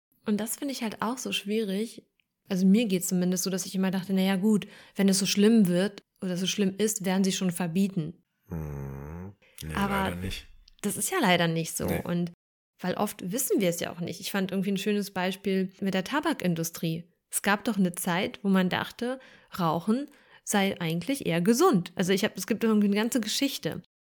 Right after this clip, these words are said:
Speaker 2: Ey, da haben Ärzte
Speaker 1: Ja.
Speaker 2: geworben für. Also das wirklich in den, es gibt so ein, so ein, so Werbungen noch aus den dreißiger, vierziger Jahren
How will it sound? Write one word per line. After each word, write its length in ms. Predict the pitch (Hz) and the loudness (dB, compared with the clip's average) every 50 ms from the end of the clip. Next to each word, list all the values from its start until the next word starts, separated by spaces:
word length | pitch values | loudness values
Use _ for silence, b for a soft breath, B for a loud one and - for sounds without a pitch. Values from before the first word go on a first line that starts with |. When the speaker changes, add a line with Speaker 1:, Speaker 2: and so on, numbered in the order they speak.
| _ - | _ -6
Speaker 2:
Ey, 220 | 78 76 76 73 | -4 -4 -4 -4
da 200 | 71 82 87 82 | -6 -6 -6 -6
haben 240 | - 107 113 107 - | -4 -4 -6 -6 -6
Ärzte 800 | - 95 98 120 165 175 - - - - 139 135 147 165 208 233 - | -6 -4 -2 -2 -2 -4 -4 -6 -6 -4 -2 -2 0 -2 -4 -6 -6
Speaker 1:
Ja. 140 | 208 202 208 - | -6 -6 -6 -6
Speaker 2:
geworben 800 | 110 101 101 117 120 104 90 104 107 131 180 208 196 156 123 | -8 -4 -2 -2 -2 -2 -2 -2 0 2 2 0 0 -2 -6
für. 460 | - - - 101 87 80 78 80 - - _ _ _ _ _ _ _ _ | -6 -6 -4 -4 -4 -4 -6 -10 -12 -18 _ _ _ _ _ _ _ _
Also 260 | - 104 92 95 98 95 | -10 -10 -8 -8 -8 -6
das 460 | 87 - 107 - - - - - _ _ _ _ _ - | -4 -4 -2 -2 -2 -4 -6 -10 _ _ _ _ _ 2
wirklich 600 | 127 156 160 - 170 135 131 139 139 - - - | 2 2 4 2 2 2 2 2 0 -2 -6 -6
in 160 | - 113 113 | -6 -4 -2
den, 320 | 110 107 107 107 107 92 - | 0 0 0 0 -2 -4 -6
es 140 | - - - | -8 -12 -12
gibt 180 | - 98 - - | -12 -14 -6 -4
so 80 | 107 | -2
ein, 260 | 101 98 95 95 92 - | 0 0 0 -2 -2 -4
so 100 | 98 95 | -4 -4
ein, 260 | 95 95 87 - - | -4 -4 -6 -8 -8
so 220 | - 95 92 82 90 | -8 -8 -6 -4 -4
Werbungen 640 | 90 104 131 147 147 147 147 147 147 151 151 151 143 | -2 -2 -2 -2 0 0 2 2 2 0 0 2 2
noch 380 | 143 151 175 185 - - b b b b b b _ | 2 2 2 0 -2 -8 b b b b b b _
aus 200 | 95 92 - - | -10 -8 -6 -4
den 200 | 90 80 80 78 | -4 -4 -4 -4
dreißiger, 400 | 78 76 82 - - 92 87 85 | -4 -4 -4 -2 -2 -2 -2 -4
vierziger 460 | - - - - - 117 95 85 78 | -4 -6 -8 -6 -4 -2 -2 0 -2
Jahren 640 | 71 67 78 92 113 127 135 156 175 196 214 208 | -2 -2 -2 -2 -2 0 0 0 2 0 0 -2